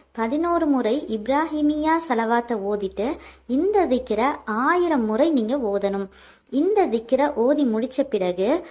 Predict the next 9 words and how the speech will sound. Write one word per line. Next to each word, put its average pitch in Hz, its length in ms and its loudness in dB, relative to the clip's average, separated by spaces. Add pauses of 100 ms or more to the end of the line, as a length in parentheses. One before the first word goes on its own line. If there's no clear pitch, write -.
(200)
பதினோரு 302 560 0
முறை 240 420 0
சலவாத் 233 460 0
ஓதணும். 190 460 -4 (320)
இப்படி 349 400 2
நீங்க 247 480 0
தொடர்ந்து 262 600 0
ஏழு 277 400 2
நாட்கள் 214 600 -2